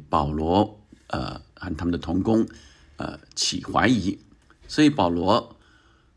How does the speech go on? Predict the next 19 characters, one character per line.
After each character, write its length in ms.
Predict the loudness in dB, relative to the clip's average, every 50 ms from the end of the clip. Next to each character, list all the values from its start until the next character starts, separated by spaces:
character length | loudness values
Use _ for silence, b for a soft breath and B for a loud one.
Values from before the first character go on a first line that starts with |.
| _
呃， 180 | -8 -8 -8 -8
特 180 | -2 0 0 0
别 160 | 2 0 -2
在 240 | 0 -2 -4 -4 -4
这 220 | -4 -4 -4 -4
书 200 | -4 -4 -4 -4
信 220 | -2 -2 -2 -2
里 80 | 0 0
面 300 | -2 -2 -4 -6 -8 -12 _ _ _
来 240 | -8 -6 -4 -4 -6
谈 480 | -8 -8 -10 -8 -6 -4 -2 -2 -2 B B B B B B B _ -10
他 120 | -10 -8
的 120 | -8 -8
服 200 | -10 -8 -6 -4
事， 340 | -2 -2 0 0 -2 -4 -6 -14 _ _ _ B B B B B B B B B B B B -10
呃， 240 | -8 -6 -6 -6 -4
以 140 | -6 -6 -6
及 260 | -4 -4 -4 -4 -4
他 320 | -2 -4 -4 -4 -4 -6